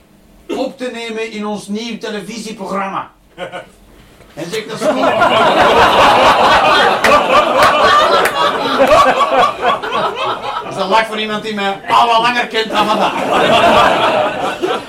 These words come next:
En dan zeg ik:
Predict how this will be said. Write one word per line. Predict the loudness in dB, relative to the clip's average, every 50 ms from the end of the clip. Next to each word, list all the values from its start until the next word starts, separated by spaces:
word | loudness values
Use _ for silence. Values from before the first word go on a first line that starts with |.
| -10 -10 -8 -4 -4 -4 -4 -4 -8 -12 -16 -16 -10 -8 -6 -6 -6 -6 -6 -6 -6 -6 -8 -8 -8 -8 -8 -8 -8 -6 -6 -6 -6 -6 -8 -8 -8 -8 -10 -8 -8 -10 -10 -10 -10 -10 -10 -8 -8 -8 -8 -8 -8 -10 -10 -10 -12 -14 -16 -20 -14 -10 -8 -8 -8 -8 -12 -16 -18 -18 -18 -20 -20 -16 -14
En | -10 -8
dan | -8 -8
zeg | -6 -6 -6
ik: | -6 -6 -6 -8 -12